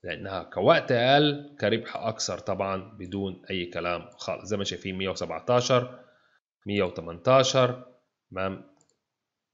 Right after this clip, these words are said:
مية سبعة وعشرين، يعني، إيه، دي ربحها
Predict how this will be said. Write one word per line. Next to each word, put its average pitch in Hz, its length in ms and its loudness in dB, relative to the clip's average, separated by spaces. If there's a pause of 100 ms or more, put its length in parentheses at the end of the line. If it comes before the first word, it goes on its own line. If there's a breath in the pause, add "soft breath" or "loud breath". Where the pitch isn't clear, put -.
(420)
مية 104 160 -4
سبعة 95 260 -2
وعشرين، 135 720 -2 (680)
يعني، 101 600 -6
إيه، 50 1080 -16 (760)
دي 123 400 -4
ربحها 120 720 6